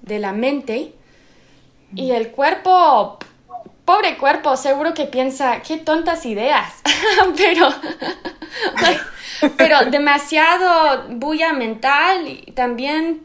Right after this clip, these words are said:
puede bloquear que uno realmente escuche de verdad lo que necesita su cuerpo. Y otra cosa es que muchas personas se han te-, se han sentido mal durante tanto tiempo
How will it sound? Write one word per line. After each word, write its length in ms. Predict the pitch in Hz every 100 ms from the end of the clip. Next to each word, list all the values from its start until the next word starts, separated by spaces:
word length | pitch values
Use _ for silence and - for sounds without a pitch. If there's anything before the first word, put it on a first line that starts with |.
| -
puede 320 | 262 269 294
bloquear 800 | 233 233 220 233 240 269 294 302
que 200 | 269 220
uno 340 | - 240 254 254
realmente 1040 | 233 190 220 226 233 262 240 220 202 196
escuche 600 | 208 - 240 240 - 247
de 100 | 208
verdad 400 | 190 190 196 208
lo 160 | 214 214
que 120 | 214
necesita 600 | 190 180 180 - 180 190
su 220 | 190 180
cuerpo. 420 | - 175 170 - - - - - - - -
Y 320 | 269 277 - -
otra 600 | - 294 311 320 320 -
cosa 460 | 311 302 311 302 -
es 180 | - 254
que 200 | - 254
muchas 800 | 240 233 254 254 277 285 294 302
personas 840 | - 208 202 240 240 233 269 370 - - - - - - - -
se 180 | - 269
han 220 | 294 302
te-, 180 | 277 -
se 200 | - 254
han 160 | 277
sentido 540 | 277 285 262 269 254 233
mal 360 | 233 240 262
durante 540 | 254 247 226 226 226 214
tanto 640 | - 294 311 339 320 302
tiempo 760 | 302 247 240 220 247 254 302